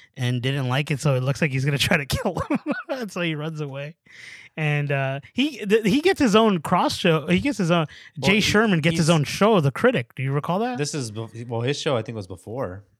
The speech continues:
Speaker 1: Yeah,
Speaker 2: Before
Speaker 1: yeah,
Speaker 2: this.
Speaker 1: right.
Speaker 2: Yeah, he, and
Speaker 1: Yeah, yeah.
Speaker 2: Jon Lovitz, who he, who's the voice, is, like,
Speaker 1: Mm-hmm.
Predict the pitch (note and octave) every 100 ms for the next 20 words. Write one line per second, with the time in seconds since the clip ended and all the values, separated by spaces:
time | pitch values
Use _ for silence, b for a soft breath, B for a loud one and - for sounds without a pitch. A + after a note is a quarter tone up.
0 | _ _ - E3 G3 C3+ D3 A2+ A2+ B2
1 | G#2+ G2 G2+ F#2+ A#2 A#2 D#3 C#3 B2+ A#2
2 | C3 C3 A#2+ B2 A2 G#2 A#2 G2+ F#2+ _
3 | A2 G2+ F#2+ F#2+ G2+ G2+ F#2 - F#2+ E3+
4 | D3+ C#3 C#3